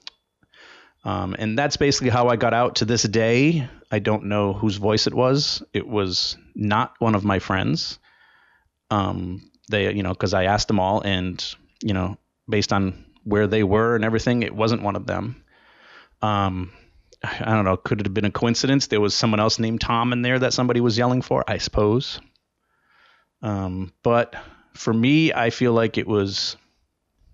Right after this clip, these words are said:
something, call it a guardian angel, call it a spirit, uh, call it my conscience, I don't know, something like that. But a voice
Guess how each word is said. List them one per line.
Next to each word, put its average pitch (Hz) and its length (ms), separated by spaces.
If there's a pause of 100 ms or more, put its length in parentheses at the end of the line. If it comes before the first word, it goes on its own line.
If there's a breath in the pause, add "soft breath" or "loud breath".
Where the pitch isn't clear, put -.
(160)
something, 113 600 (240)
call 117 200
it 110 40
a 107 60
guardian 110 400
angel, 117 400
call 110 320
it 104 60
a 101 40
spirit, 120 680
uh, 87 120
call 113 300
it 107 100 (140)
my 98 80
conscience, - 720
I 113 80
don't 123 120
know, 92 120 (520 loud breath)
something 135 340
like 107 160
that. 110 340
But 107 340
a 107 80
voice 107 600